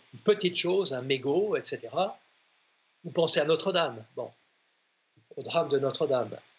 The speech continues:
Euh, petite cause, grand effet. Ça, c'est des choses, comprenez, alors effectivement, ce sont des choses qui sont à la base de la science, qu'on devrait enseigner aux enfants, je sais pas moi, dès qu'ils ont, euh, treize, quatorze ans, ils sont capables de comprendre cela.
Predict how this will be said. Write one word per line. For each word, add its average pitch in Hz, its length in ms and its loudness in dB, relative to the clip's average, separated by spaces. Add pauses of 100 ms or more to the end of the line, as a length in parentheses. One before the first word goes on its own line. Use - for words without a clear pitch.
(100)
Euh, 127 320 -2 (200)
petite 180 300 0
cause, 190 240 2
grand 156 240 -2
effet. - 260 -4 (1120)
Ça, 202 260 4
c'est 180 180 0
des 170 100 0
choses, 190 420 2 (100)
comprenez, 180 420 0
alors 147 180 0
effectivement, 190 580 -4
ce 165 200 2
sont 165 180 2
des 147 120 -2
choses 190 260 0
qui 160 100 -8
sont 156 160 -2
à 151 60 0
la 139 80 0
base 160 280 0
de 151 60 -2
la 123 140 -4
science, - 500 -8 (240)
qu'on 190 140 0
devrait 170 240 0
enseigner 180 560 2
aux 147 160 -4
enfants, 160 500 -6 (380)
je - 80 -12
sais - 80 -14
pas 170 140 2
moi, 123 180 -4
dès 135 100 -2
qu'ils 123 320 -4
ont, 131 220 0
euh, 110 180 -2
treize, 151 320 0
quatorze 147 380 -2
ans, 123 240 -4 (120)
ils - 60 -14
sont - 160 -8
capables - 380 0
de 127 80 -4
comprendre 127 400 -4
cela. - 280 -8